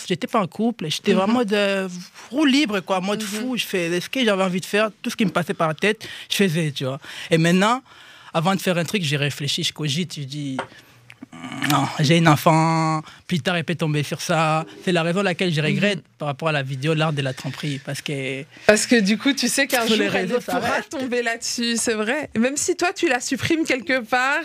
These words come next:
Speaker 2: elle est enregistrée quelque part.
Speaker 1: C'est bien, les, sur les réseaux, les gens sont mauvais, ils vont, ils vont envoyer,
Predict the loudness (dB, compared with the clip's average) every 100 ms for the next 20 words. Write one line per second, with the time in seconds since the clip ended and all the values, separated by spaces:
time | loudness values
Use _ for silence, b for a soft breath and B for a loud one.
0 | -2 0 2 2 2 0 0 -4 -2 -2
1 | 0 -2 -2 -4 -2 0 2 4 4 2
2 | 0 -2 0 0 2 0 0 0 -2 0
3 | 0 0 2 2 2 -2 -4 -2 0 2
4 | 2 2 2 0 -2